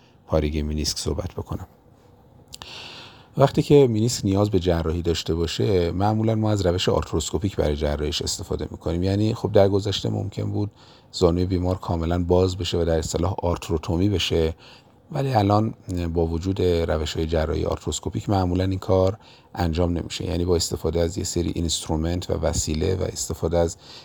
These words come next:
یه سری پورتال‌ها و سوراخ‌هایی که روی زانو ایجاد می‌شه، زیر دید مستقیم دوربین با یه سری لوازم مخصوص در حقیقت اون کاری که لازم هست توی زانو انجام می‌شه.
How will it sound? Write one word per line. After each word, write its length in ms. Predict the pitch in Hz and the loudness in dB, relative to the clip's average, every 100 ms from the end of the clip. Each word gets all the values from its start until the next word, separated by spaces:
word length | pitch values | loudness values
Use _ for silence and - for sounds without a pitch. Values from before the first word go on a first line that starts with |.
| - | -14
یه 60 | - | -4
سری 180 | - 90 | -2 -2
پورتال‌ها 720 | - 85 80 - 82 82 85 | 0 0 0 0 0 2 0
و 80 | 90 | 0
سوراخ‌هایی 540 | - 78 76 - 95 | -2 0 0 2 0
که 140 | - | 0
روی 140 | 80 78 | 0 0
زانو 260 | 78 78 | -2 -4
ایجاد 340 | 78 78 82 82 | -4 -4 -4 -4
می‌شه، 400 | 90 - 120 123 - - - _ - - - | -4 0 0 0 -8 -20 -20 _ -20 -12 -6
زیر 340 | 90 98 110 92 | -4 2 4 4
دید 200 | 98 98 | 2 0
مستقیم 640 | 95 80 - 82 90 85 | -2 -2 0 -2 -2 -4
دوربین 480 | 82 85 82 90 98 | -4 -4 -2 -2 0
با 120 | 87 | 0
یه 100 | 87 | 0
سری 380 | 87 90 85 - | 0 -2 -2 -4
لوازم 760 | 87 82 82 80 87 85 80 76 - - - _ - | 0 0 2 0 0 0 -2 -4 -8 -20 -20 _ -6
مخصوص 580 | 85 82 - 113 120 - | 0 0 2 2 2 0
در 140 | 98 | -4
حقیقت 360 | 87 87 90 101 | -4 -4 -2 -2
اون 80 | 95 | -2
کاری 300 | - 98 92 | 2 2 2
که 300 | - - 92 | -4 -4 -2
لازم 380 | 87 80 80 80 | 0 0 -2 -4
هست 340 | 92 101 - | -2 -2 -2
توی 140 | - 85 | -2 0
زانو 560 | 82 78 80 87 92 - - - - - - | 0 -2 -2 -2 -4 -6 -14 -20 -20 -12 0
انجام 360 | 85 76 73 - | 0 2 0 -2
می‌شه. 280 | - - | -4 -6